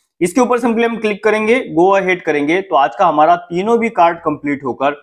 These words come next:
कॉम्बो कंप्लीट हो जाएगा and फ़ाइव मिलियन फ्री कॉइन हमारे हैमस्टर अकाउंट के अंदर हमको मिल जाएंगे। ये आप देख सकते हैं कि फ़ाइव मिलियन कॉइन मिल चुके हैं और आज का जो कॉम्बो है वो कुछ इस तरीके से है,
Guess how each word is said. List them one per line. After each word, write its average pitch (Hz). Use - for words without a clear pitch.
कॉम्बो 202
कंप्लीट 175
हो 165
जाएगा 131
and 147
फ़ाइव 165
मिलियन 170
फ्री 151
कॉइन 156
हमारे 127
हैमस्टर 135
अकाउंट 120
के 110
अंदर 123
हमको 117
मिल 254
जाएंगे। 98
ये 175
आप 202
देख 208
सकते 214
हैं 214
कि 220
फ़ाइव 196
मिलियन 196
कॉइन 190
मिल 180
चुके 180
हैं 190
और 151
आज 139
का 185
जो 185
कॉम्बो 156
है 185
वो 160
कुछ 160
इस 147
तरीके 165
से 180
है, 185